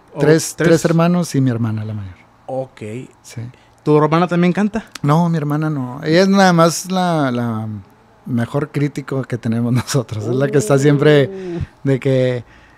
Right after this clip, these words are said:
Speaker 2: "Eh, güey, ahí se te cayó la cadena y la
Speaker 1: <laughs>
Speaker 2: tocaste muy rápido, la tocaste muy lenta". Siempre está ahí como que... Es más, es el terror de los ingenieros.
Speaker 1: Vámonos.
Speaker 2: <laughs> Siempre está de que, "Oye,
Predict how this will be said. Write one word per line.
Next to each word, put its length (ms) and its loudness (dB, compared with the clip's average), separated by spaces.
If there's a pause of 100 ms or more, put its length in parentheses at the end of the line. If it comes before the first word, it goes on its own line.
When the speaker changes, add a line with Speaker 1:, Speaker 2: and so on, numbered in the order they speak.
Speaker 2:
"Eh, 160 2
güey, 180 0
ahí 100 0
se 120 -4
te 120 -6
cayó 200 0
la 120 0
cadena 560 2
y 260 0
la 100 -4
Speaker 1:
<laughs> 20 -8
Speaker 2:
tocaste 340 -2
muy 140 0
rápido, 360 -2
la 120 0
tocaste 340 -4
muy 160 2
lenta". 420 -4
Siempre 300 0
está 140 2
ahí 160 4
como 280 2
que... 260 -4 (180)
Es 140 4
más, 280 6
es 100 2
el 120 2
terror 320 4
de 60 6
los 140 2
ingenieros. 640 -2
Speaker 1:
Vámonos. 460 -6 (120)
Speaker 2:
<laughs> 80 -8
Siempre 380 4
está 240 6
de 100 4
que, 180 4
"Oye, 380 6